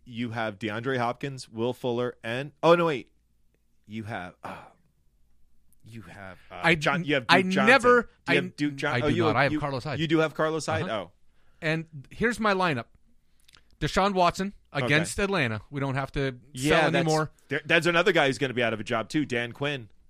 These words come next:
Speaker 2: Dalvin Cook on the road against the Giants.
Speaker 1: Awesome
Speaker 2: Full
Speaker 1: pick.
Speaker 2: steam ahead.
Speaker 1: Yep.
Speaker 2: I have Carlos Hyde.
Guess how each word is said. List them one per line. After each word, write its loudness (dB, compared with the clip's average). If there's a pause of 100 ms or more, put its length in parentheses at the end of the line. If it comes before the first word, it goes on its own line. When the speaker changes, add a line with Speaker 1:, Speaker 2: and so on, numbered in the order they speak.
(520)
Speaker 2:
Dalvin 4
Cook -4 (600)
on -2
the -6
road -2
against -4
the -10
Giants. -10 (520)
Speaker 1:
Awesome -8
Speaker 2:
Full -2
Speaker 1:
pick. -6
Speaker 2:
steam -2
ahead. -4
Speaker 1:
Yep. -6 (600)
Speaker 2:
I 4
have 2
Carlos 0
Hyde. 0